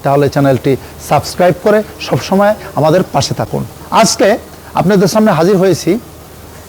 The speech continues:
একটি মিনি বোরাক নয়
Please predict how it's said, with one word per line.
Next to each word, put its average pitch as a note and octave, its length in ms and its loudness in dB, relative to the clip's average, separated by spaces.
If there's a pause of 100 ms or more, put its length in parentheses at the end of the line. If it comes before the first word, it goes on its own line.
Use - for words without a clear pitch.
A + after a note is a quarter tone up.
(360)
একটি G#3 200 2 (560)
মিনি A3+ 300 4
বোরাক C#4 300 2 (1040)
নয় C#4 160 6